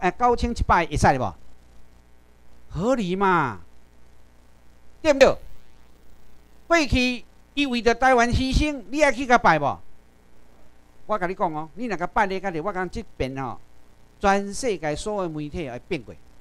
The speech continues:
包括日本人拢会雄雄精神。日本人的政府即马是民主党伫执政。遐官员甲我讲啥呢？足趣味。伊讲民主党，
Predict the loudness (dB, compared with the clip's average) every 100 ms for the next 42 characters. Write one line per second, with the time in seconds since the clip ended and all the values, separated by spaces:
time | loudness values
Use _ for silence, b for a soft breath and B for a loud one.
0 | -18 -16 -16 -14 -16 -16 0 2 6 4
1 | 4 0 -6 -4 -4 0 4 4 4 -2
2 | -4 -6 -6 -8 -12 -14 b b -6 -2
3 | 2 4 4 4 2 -2 -12 -16 -18 -20
4 | -20 -18 -16 -16 -16 -8 -6 -2 -2 0
5 | -2 -2 -2 0 0 -4 -4 -4 -4 -4
6 | -4 0 0 2 -2 -2 -2 -6 -8 -20
7 | -20 -20 -18 -16 -16 -16 -14 -14 -14 -16
8 | -18 -18 _ -20 2 4 6 2 0 -2
9 | -2 -2 -4 -4 -6 -8 -10 -12 -6 -4
10 | -4 -8 -12 -18 -16 0 0 0 -4 -12
11 | -14 -4 -2 0 0 2 4 4